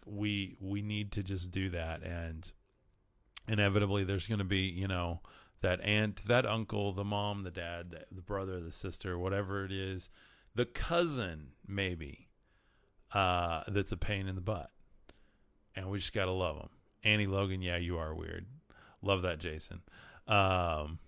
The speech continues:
yeah, humans are weird. Um, and so, you know, just remember, here's the best way to look at it. When your aunt, your uncle, your mom, your dad, your sister, your brother, your cousin,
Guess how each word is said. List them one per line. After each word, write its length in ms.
yeah, 200
humans 480
are 200
weird. 500
Um, 500
and 180
so, 400
you 140
know, 380
just 260
remember, 440
here's 240
the 60
best 260
way 120
to 60
look 240
at 160
it. 160
When 200
your 220
aunt, 280
your 160
uncle, 300
your 80
mom, 300
your 80
dad, 260
your 100
sister, 320
your 120
brother, 240
your 140
cousin, 720